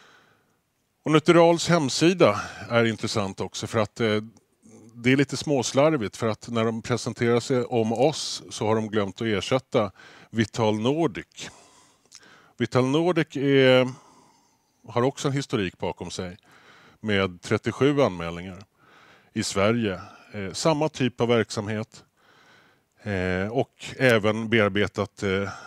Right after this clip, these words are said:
norrmän, eh, skickat inkasso till tusentals norrmän.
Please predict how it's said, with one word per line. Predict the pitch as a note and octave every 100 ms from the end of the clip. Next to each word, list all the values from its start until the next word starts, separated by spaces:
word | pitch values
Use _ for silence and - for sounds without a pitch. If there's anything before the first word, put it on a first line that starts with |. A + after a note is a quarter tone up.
| -
norrmän, | A#2+ A#2+ F#2+ A#2 A2 G2 - -
eh, | G2+ G#2+ F#2 G2 F#2+
skickat | B2+ - G#2 -
inkasso | G2+ G#2+ F#2+ - G#2 F#2+
till | G#2 F#2+ F2+
tusentals | G#2 F2+ F#2+ F2+ F#2 -
norrmän. | F2+ F2 F2 G2+